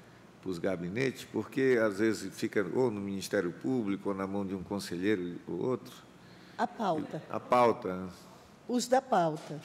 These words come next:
Speaker 1: Os da pauta só. Porque, por exemplo, eu, eu, pra não,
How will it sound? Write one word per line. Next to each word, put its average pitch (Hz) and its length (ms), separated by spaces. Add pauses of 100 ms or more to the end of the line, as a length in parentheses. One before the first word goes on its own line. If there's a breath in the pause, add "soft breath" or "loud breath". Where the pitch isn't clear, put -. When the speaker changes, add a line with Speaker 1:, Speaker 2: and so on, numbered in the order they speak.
Speaker 1:
Os 135 120
da 147 120
pauta 135 480
só. 90 320 (800 loud breath)
Porque, 120 560 (160)
por 123 140
exemplo, 110 400
eu, 123 120
eu, 123 280 (400)
pra 120 160
não, 127 340